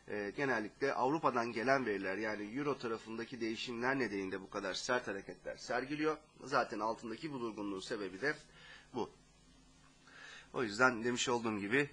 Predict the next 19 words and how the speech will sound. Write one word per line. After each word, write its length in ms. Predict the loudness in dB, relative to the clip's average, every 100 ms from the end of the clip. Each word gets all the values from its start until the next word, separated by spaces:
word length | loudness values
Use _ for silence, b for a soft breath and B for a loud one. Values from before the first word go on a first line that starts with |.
| -2
ee, 960 | 0 2 2 0 0 -2 -2 -4 -4
şurada 340 | -2 0 0 0
görmüş 380 | 0 0 -2
olduğunuz 400 | -4 -4 -4 -4
bin 60 | -4
yedi 220 | -4 -4
yüz 100 | -6
otuz 240 | -8 -8 -6
dörtlerin 380 | -6 0 0
altında 380 | 2 0 -2 -10
kalırsak 640 | -8 -6 -4 2 2 2 -6 -18 -6
geri 200 | -6 -4
çekilmeler 640 | -6 -6 -6 2 2 2
kısa 260 | -2 -2 2
vade 240 | 2 0
düşünenler 460 | -6 -4 -4 -4 -6
için 300 | -4 -6 -2
devam 400 | -2 2 2 0 -10
edebilir. 840 | -4 -2 -2 -4 -8 -4 -4 -6